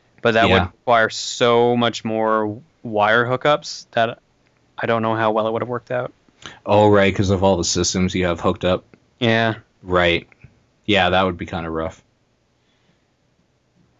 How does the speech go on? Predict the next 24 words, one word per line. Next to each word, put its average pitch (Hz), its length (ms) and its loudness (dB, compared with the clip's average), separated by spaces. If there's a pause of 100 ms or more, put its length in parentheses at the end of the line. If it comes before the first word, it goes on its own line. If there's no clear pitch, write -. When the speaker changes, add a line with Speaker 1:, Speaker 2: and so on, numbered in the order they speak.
Speaker 1:
Uh, 123 300 0 (280)
well, 143 240 4
we're 151 60 4
gonna 156 240 2
figure 156 160 -2
it 151 80 2
out 156 120 2
for - 80 -10
East, 151 300 -4
I 110 60 -2
guess, 107 200 -2
so. 104 280 -8 (240)
Someone 147 320 2
suggested, 139 480 0
like, 110 220 2 (100)
there's 113 240 -4
a 107 320 -4
upscaler 147 580 0
or 156 40 0
something 156 340 -2
you 160 80 -2
can 160 140 -2
use. 156 480 -2 (560)
Speaker 2:
Hmm. 139 240 2